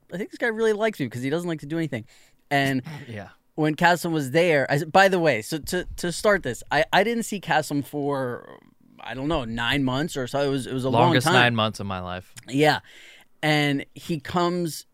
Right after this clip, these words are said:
Speaker 1: into my apartment, and I'm like, "Hey, babe, how you doing?" He's, you know, "Good,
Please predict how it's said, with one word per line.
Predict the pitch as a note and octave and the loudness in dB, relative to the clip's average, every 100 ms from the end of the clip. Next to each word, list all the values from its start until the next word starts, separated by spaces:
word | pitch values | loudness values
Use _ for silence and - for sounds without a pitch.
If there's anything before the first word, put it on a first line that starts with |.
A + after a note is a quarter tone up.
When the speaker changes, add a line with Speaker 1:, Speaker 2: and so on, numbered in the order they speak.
| _ _ F3 | _ _ 0
Speaker 1:
into | F#3 F#3+ | 0 0
my | G#3 | -2
apartment, | G#3 - C3 B2 D3 E3+ | -2 2 0 2 0 -2
and | E3 | -2
I'm | E3 | -2
like, | E3 C4 | -4 2
"Hey, | D#4+ F4+ | 2 4
babe, | D4 D#4 F#4+ | 4 4 4
how | D#4 | 2
you | E4+ | 0
doing?" | - F4+ G4+ F4 B3 | -4 -6 -2 -2 -2
He's, | E3 B2+ | -4 -6
you | A2+ B2 | -8 -6
know, | A#2 G#2+ - | -6 -6 -8
"Good, | D#3 | -10